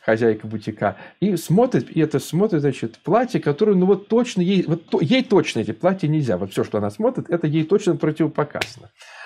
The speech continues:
А эта моя приятельница, так, э, к ней подходит, и, м, а, ну, там эти платья дорогие очень, и говорит: «Это твоя вещь!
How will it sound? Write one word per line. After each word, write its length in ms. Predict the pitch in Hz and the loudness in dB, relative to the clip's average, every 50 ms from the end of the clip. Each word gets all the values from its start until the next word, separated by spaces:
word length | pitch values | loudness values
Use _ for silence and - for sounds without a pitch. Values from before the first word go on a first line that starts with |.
| - - - _ - | -20 -20 -10 _ 2
А 80 | 123 147 | 2 2
эта 160 | 165 165 - | 2 2 2
моя 140 | 175 175 165 | 2 2 2
приятельница, 800 | 165 165 156 180 233 247 247 247 196 180 151 - - 113 - - - - - _ _ | 2 0 2 2 2 2 0 0 0 0 0 -2 -2 -6 -6 -6 -8 -20 -20 _ _
так, 240 | - 113 104 104 - | -4 -4 -4 -4 -6
э, 320 | 120 101 92 - - 104 | -8 -6 -6 -4 -4 -4
к 100 | 101 - | -4 -4
ней 100 | 113 104 | -6 -4
подходит, 500 | 101 - 107 - - 214 247 226 240 226 - - - - - - - - - - - | -2 -2 -4 0 2 2 4 4 2 0 -2 -8 -18 -18 -18 -18 -18 -18 -12 -4 0
и, 220 | 170 170 170 233 - - - - | 2 2 2 2 0 -6 -12 -8
м, 540 | - 123 117 113 110 113 110 110 104 110 110 113 104 | -4 -2 -2 0 0 0 0 0 0 0 0 0 0
а, 160 | 104 101 - - | 0 -2 -4 -4
ну, 160 | - 147 156 | -4 -4 -2
там 240 | 135 127 104 98 92 - | 0 0 0 0 0 -2
эти 180 | 95 95 - - | -2 -6 -6 -6
платья 340 | - - 110 101 - - | -2 0 0 0 0 -4
дорогие 440 | 92 101 104 110 113 151 226 226 208 | -4 -2 -2 0 2 2 2 4 4
очень, 340 | 175 127 - - - 92 - - - - - - - _ _ _ - | 4 2 0 0 -4 -6 -6 -8 -16 -20 -20 -20 -20 _ _ _ 0
и 200 | 156 160 160 - | 0 2 2 2
говорит: 240 | 135 131 110 - - - | 2 2 0 0 2 2
«Это 220 | 220 202 208 226 | 4 4 6 4
твоя 460 | 214 226 214 208 233 220 226 247 247 | 4 4 6 8 8 8 8 8 6
вещь! 520 | 208 254 220 190 - - - - - - | 8 6 4 4 2 -2 -6 -8 -8 -8